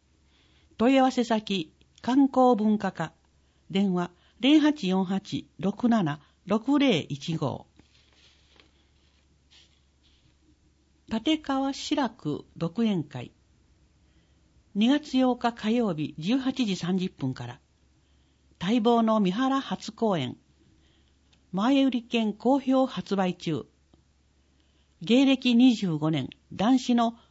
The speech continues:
ディーエヌエーを引き継ぐ志らくの落語に期待してください。ところ、リージョンプラザ文化ホール。入場料三千円。前売り券二千五百円。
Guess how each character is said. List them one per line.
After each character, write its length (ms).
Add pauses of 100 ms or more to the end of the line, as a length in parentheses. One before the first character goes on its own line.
(100)
デ 100
ィ 160
ー 20
エ 60
ヌ 180
エ 180
ー 20
を 100
引 100
き 160
継 160
ぐ 180
志 160
ら 140
く 100
の 140
落 260
語 120
に 140
期 140
待 200
し 80
て 100
く 100
だ 120
さ 120
い。 140 (1040)
と 100
こ 140
ろ、 200 (340)
リ 160
ー 40
ジ 60
ョ 40
ン 120
プ 100
ラ 100
ザ 160
文 220
化 100
ホ 220
ー 20
ル。 180 (640)
入 220
場 260
料 320 (220)
三 320
千 260
円。 240 (460)
前 300
売 40
り 140
券 300
二 100
千 260
五 100
百 280
円。 160